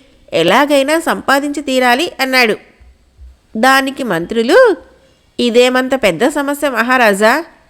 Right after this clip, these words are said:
మన పురోహితుడిలో అవసరమైన లక్షణాలన్నీ ఉన్నాయి కదా,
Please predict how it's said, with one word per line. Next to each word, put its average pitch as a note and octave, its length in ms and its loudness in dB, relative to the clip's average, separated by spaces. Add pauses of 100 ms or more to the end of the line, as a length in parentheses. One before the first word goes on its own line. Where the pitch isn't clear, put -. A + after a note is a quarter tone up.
(340)
మన D4 200 0
పురోహితుడిలో B3+ 960 0 (220)
అవసరమైన C#4+ 680 -2
లక్షణాలన్నీ C#4 720 -2
ఉన్నాయి D4 300 0
కదా, C#4 400 0